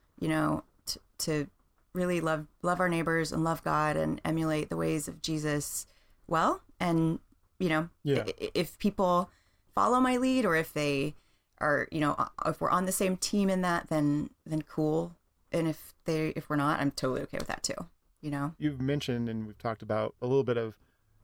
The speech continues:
Speaker 2: you know, how maybe church leadership and churches in general can, can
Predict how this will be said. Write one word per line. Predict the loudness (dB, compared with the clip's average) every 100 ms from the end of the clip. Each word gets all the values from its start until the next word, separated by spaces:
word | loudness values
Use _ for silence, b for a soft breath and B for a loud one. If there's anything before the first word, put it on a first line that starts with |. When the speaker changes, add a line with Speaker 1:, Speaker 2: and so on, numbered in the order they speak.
| -4
Speaker 2:
you | -2
know, | 0
how | 0
maybe | 0 0 0 -2 -6 _ 0
church | 0 2
leadership | -2 -2 0 0 0
and | -6
churches | -2 -2 -2
in | -6
general | -2 0 2 -2
can, | -4 -10 -8 -10 -14 _
can | -14 -14 -14 -18